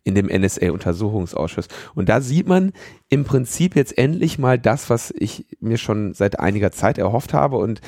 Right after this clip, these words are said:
jetzt, wo das sich ein Jahr jährt, ein Jahr jährt, diese Snowden-Sache, erinnere ich mich natürlich auch an unsere erste Reaktion darauf, wo wir irgendwie, sag ich mal, die, das historische Ausmaß dieser Enthüllung noch ein bisschen, äh,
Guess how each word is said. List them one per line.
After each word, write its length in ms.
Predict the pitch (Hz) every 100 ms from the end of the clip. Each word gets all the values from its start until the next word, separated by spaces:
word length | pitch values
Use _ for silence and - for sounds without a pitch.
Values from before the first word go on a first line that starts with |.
| - -
jetzt, 300 | 110 113 -
wo 80 | 107
das 180 | 104 -
sich 220 | 104 -
ein 260 | 92 120
Jahr 320 | 117 101 104 135
jährt, 680 | 110 101 110 165 - - -
ein 200 | - 127
Jahr 320 | 107 117 127
jährt, 500 | 127 95 107 - - -
diese 300 | 107 113 113
Snowden-Sache, 680 | - 107 127 127 117 123 117
erinnere 320 | 107 127 127
ich 140 | 113
mich 120 | 131
natürlich 360 | 120 - 127 -
auch 140 | 110 - - - -
an 140 | 123
unsere 300 | 120 123 110
erste 460 | - 113 - 160 131
Reaktion 580 | 127 113 - 147 175
darauf, 460 | 123 82 87 - - -
wo 180 | 101 98
wir 180 | 104
irgendwie, 460 | - 110 - 107 110 - - -
sag 140 | - 107
ich 100 | -
mal, 320 | 101 104 104 - - - _
die, 320 | 104 101 104 -
das 180 | 107 -
historische 720 | 113 - 139 135 143 - -
Ausmaß 460 | 107 - 135 127
dieser 260 | - 117 110
Enthüllung 540 | 107 110 135 127 123
noch 220 | 110 117 -
ein 240 | 101 98
bisschen, 580 | 107 - 123 110 104 -
äh, 380 | 101 98 101